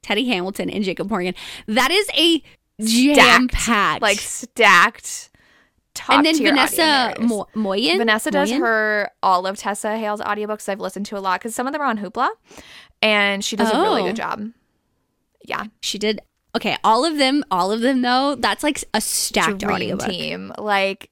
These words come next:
Speaker 1: Oh my
Speaker 2: I just
Speaker 1: God.
Speaker 2: listened. I didn't like it, but I love the audio for In a Jam by Kate Canterbury. I didn't end up loving that, and I'm really sad, but Jason Clarke was on there, and I'm just like, I could listen to literally just him narrate my books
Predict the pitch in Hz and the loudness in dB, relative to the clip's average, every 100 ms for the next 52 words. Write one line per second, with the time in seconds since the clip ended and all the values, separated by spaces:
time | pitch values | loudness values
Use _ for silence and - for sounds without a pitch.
0 | _ - 208 208 226 247 285 247 247 - | _ 4 8 10 8 4 0 -2 0 -2
1 | 247 233 392 269 202 196 262 320 359 - | -2 -4 -4 -4 -4 -4 -4 -4 -4 -8
2 | 226 226 214 208 226 254 226 196 190 - | 0 0 2 -2 -2 -8 -4 -2 -2 -4
3 | 65 73 - 190 202 226 208 190 196 208 | -8 -8 -6 -6 -4 -4 -4 -4 -4 -4
4 | 208 226 202 196 190 196 196 208 196 208 | -4 -6 -8 -6 -8 -6 -4 -4 -6 -8
5 | 226 254 277 220 214 214 226 226 233 _ | -8 -8 -6 -6 -6 -6 -6 -8 -10 _
6 | - - _ 220 196 202 220 220 196 196 | -20 -20 _ -10 -6 -6 -6 -4 -2 0
7 | 196 196 202 196 190 190 190 202 208 190 | 0 -2 -6 -4 -4 -4 -8 -8 -8 -6
8 | 190 208 190 190 190 190 190 196 196 196 | -8 -10 -10 -8 -8 -8 -8 -10 -14 -14
9 | 214 208 190 - 202 196 196 202 202 208 | -14 -10 -10 -8 -8 -8 -8 -6 -6 -8
10 | - 214 190 190 190 202 185 - 208 190 | -8 -10 -6 -4 -4 -4 -8 -8 -8 -6
11 | 190 190 190 190 185 - - - | -6 -8 -8 -8 -8 -10 -16 -18